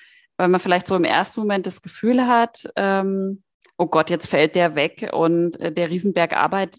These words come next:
liegt vor mir, aber dass das ja gar nicht, also es gibt ja noch einen Weg dazwischen auch oder viele Wege dazwischen, ähm, dass man vielleicht auch guckt, das ist mir so, während du erzählt hast, so gekommen,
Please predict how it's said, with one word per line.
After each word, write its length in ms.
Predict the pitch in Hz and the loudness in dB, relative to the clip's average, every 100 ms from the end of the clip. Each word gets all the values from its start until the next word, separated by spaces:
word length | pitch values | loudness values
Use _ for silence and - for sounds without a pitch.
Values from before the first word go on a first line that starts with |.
| - | -18
liegt 320 | 165 196 - | -8 -8 -8
vor 120 | - 185 | -6 -4
mir, 260 | 196 208 | -2 -4
aber 160 | - 175 | -4 -4
dass 140 | 175 | -4
das 140 | 175 - | -6 -6
ja 100 | 175 | -2
gar 160 | 165 170 | 0 -2
nicht, 280 | 185 - - | -2 -10 -10
also 140 | - | -8
es 80 | 156 | -4
gibt 180 | - - | -4 2
ja 80 | 170 | 4
noch 200 | 170 - | 4 4
einen 220 | 175 160 | 0 2
Weg 220 | 170 170 _ - | 0 -2 _ -4
dazwischen 500 | 160 - 190 - 160 | -4 -2 -4 0 0
auch 200 | 78 143 | 0 0
oder 120 | 160 | 0
viele 300 | 151 196 185 | 0 0 2
Wege 240 | 151 151 156 | 2 -2 -4
dazwischen, 680 | 156 - 170 170 190 214 _ _ _ _ _ _ _ _ 175 | -8 -6 -8 -6 -6 -6 _ _ _ _ _ _ _ _ -4
ähm, 480 | 170 160 165 - _ _ _ _ _ _ _ | -2 -2 -4 -8 _ _ _ _ _ _ _
dass 160 | 160 165 | -4 2
man 100 | 170 | 2
vielleicht 340 | 165 160 - | 4 0 2
auch 160 | 160 - | -4 -2
guckt, 320 | - 196 - _ - - _ | -8 -8 -10 _ -20 -20 _
das 100 | 185 | -10
ist 140 | 175 196 | -4 2
mir 160 | 196 | 2
so, 240 | 196 180 - - | 2 -2 -2 -12
während 420 | 160 180 180 175 | -2 0 0 -2
du 60 | 185 | -4
erzählt 340 | 165 185 180 | -4 -4 -4
hast, 160 | 180 - | -4 -4
so 80 | 170 | -6
gekommen, 480 | 165 180 175 185 | -4 0 0 0